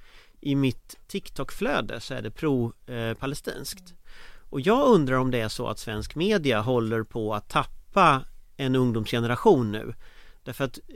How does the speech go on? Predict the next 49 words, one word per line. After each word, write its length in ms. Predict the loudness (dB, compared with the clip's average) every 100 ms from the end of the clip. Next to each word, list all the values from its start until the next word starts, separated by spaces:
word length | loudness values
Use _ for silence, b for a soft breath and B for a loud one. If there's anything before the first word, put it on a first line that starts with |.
| -10
hela 420 | -2 2 4 4
TikTok 500 | 4 -4 -2 -2 0
handlar 300 | 2 2 2
om 160 | 0 0
att 120 | -2
media 300 | -2 -2 -2
ljuger, 880 | 6 8 8 6 2 6 6 4 -2
att, 440 | -2 -4 -4 -8
eh, 240 | -2 -2 -2
och 200 | -2 2
det 60 |
är 20 |
ju 80 | 4
mycket 240 | 4 2 -2
S 220 | -2 -4
V 100 | -6
T, 360 | -2 0 0 0 0 -2 -4 -4
D 360 | 0 2 2
N, 120 | 0 -2
Aftonbladet, 480 | -4 -6 -6 -6
Expressen, 380 | -6 -8 -8 -6
alltså 140 | -4 2
det 140 | 4
är 40 |
liksom 220 | 4 4 0
de 100 | 0
stora. 460 | 2 2 6 4 2 b b b b b
Eh, 320 | -2 2 2 2
att, 260 | 0 0 -2
att 240 | -8 -6
ingen, 440 | -4 2 4 2 0
man 140 | -4 0
kan 80 | 0
inte 120 | 4
lita 500 | 8 8 6 0 -6
på, 380 | 2 6 6 6
liksom, 440 | 4 2 2 2
samhället 720 | 2 4 4 4 4 4 0
och 60 | 0
så. 180 | -2 B B B B -10
Eh, 200 | 2 4 4
och 420 | 2 -2 4 4
den 220 | 4 0
här 220 | 4 6
ungdomsgenerationen 1040 | 8 6 4 2 0 0 4 4 6 6 6
nu 120 | 4
som 180 | 2 -2
kliver 260 | 0 2
in 260 | 2 2